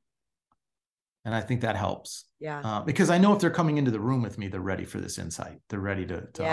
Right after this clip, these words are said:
Speaker 2: Oh,
Speaker 1: understand
Speaker 2: yes.
Speaker 1: more.
Speaker 2: Yes.
Speaker 1: Yeah.
Speaker 2: So let's just circle back just a little bit, because you said something that it's a win-win. So let's talk about failure, the whole thing that people think they're failing, or they're not enough, or they're not getting there.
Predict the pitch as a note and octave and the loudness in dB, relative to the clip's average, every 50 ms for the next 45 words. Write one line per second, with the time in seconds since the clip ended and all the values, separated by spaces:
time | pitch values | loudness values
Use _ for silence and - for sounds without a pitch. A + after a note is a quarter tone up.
0 | - - E3 F3 F3 E3 D3+ B2+ A#2+ F2+ F2+ F#2 - - - _ _ _ _ - | 2 2 0 0 2 2 2 2 0 -2 -6 -10 -12 -16 -20 _ _ _ _ -8
1 | D#3+ D#3+ D#3+ D#3 - - - - - - _ _ - - - - - - - - | -4 -2 0 0 -2 -2 -6 -16 -20 -20 _ _ -20 -20 -20 -18 -16 -14 -12 -4
2 | C4 B3 A3+ B3+ C#4 F4 F4 - D#4+ B3+ - - B3+ A#3+ B3 B3 G#3 G#3 F3+ F3+ | -4 0 2 4 2 2 2 -2 -6 -6 -2 -2 -4 0 0 2 4 4 2 2
3 | E3+ - A#3 A#3 A#3 - B3+ A#3+ G#3+ A3 A3 A3 F#3 F#3 F3+ E3 - - F#3 - | 2 -2 -4 -2 0 0 0 0 2 0 0 0 0 0 0 0 -2 -6 -8 -4
4 | F#3+ F#3+ E3+ D#3+ D#3+ F3+ F3+ E3+ E3 - G3+ G3 F#3+ - - G3 E3+ E3 D#3+ - | -2 -2 -2 -2 -4 -6 -6 -6 -2 0 0 0 0 -2 -4 -4 -4 -2 -2 0
5 | E3 D#3+ D#3+ D#3+ D#3+ D#3+ D#3+ _ _ _ _ _ _ _ - E3 E3 F3+ E3+ E3 | 0 0 0 -2 -4 -6 -10 _ _ _ _ _ _ _ -12 -4 -2 0 2 2
6 | D#3 C#3+ - - - F3 E3+ - - F3+ E3 E3+ G3 G#3 A3 A#3 A#3 A3+ G3+ F3+ | 2 0 0 -4 -6 -6 -4 -2 -4 -2 -2 0 0 2 4 4 2 2 2 0
7 | D#3 B2+ F2 - - - _ _ _ _ _ - _ _ - - G#3+ G3 F#3 A3+ | -2 -2 -4 -8 -16 -20 _ _ _ _ _ -20 _ _ -2 -2 0 4 4 4
8 | C4 C4 - - - - B3+ B3+ B3 B3 C4+ A3+ G#3+ G3+ G3 F#3+ - - - - | 4 4 0 -10 -8 -4 -2 -2 -2 -2 0 0 2 4 4 2 0 -2 -10 -8
9 | - G3 F#3 F3+ F3+ F#3 F3+ E3+ D3 A#2 - - - - E3 D#3+ - G3+ G#3 G#3+ | -4 -2 0 0 0 0 0 -2 -2 -2 -4 -6 -6 -8 -8 -2 2 2 2 2
10 | G#3 - G#3+ G#3 G#3 G#3 G3 F3+ - - - F#3 F#3 F3+ F3+ G3 F3+ E3 - - | 2 0 2 2 2 2 2 0 -2 -2 -4 -4 -4 -2 -2 -2 -4 -2 -4 -6
11 | F3 E3+ E3 - F3 D3+ D#3 - - - A#3+ A#3+ A#3 A#3 A#3 A3+ A3+ A3+ A3 A3 | -6 -6 -6 -4 -4 -4 -4 -4 -2 2 4 4 6 6 4 4 2 2 2 2
12 | A3 G#3+ G#3 - A#2+ C#3+ D#3+ D#3 D3+ D#3 D#3+ F3 F#3+ G#3 A3 G#3+ G#3+ G#3+ G#3 G#3+ | 0 -2 -2 -4 -6 -4 -4 -4 -4 -4 -4 0 4 6 6 8 8 8 6 4
13 | G#3 - E3+ F3+ E3 D3+ D#3 C#3+ - - - G#3 G#3 G#3 G3+ G#3 G3+ G3+ G3 G3 | 2 0 -4 -4 -4 -4 -4 -4 -6 -4 0 2 2 4 4 4 2 2 2 0
14 | F#3+ F#3+ F#3+ F#3+ F#3+ F#3 | 0 0 2 2 0 0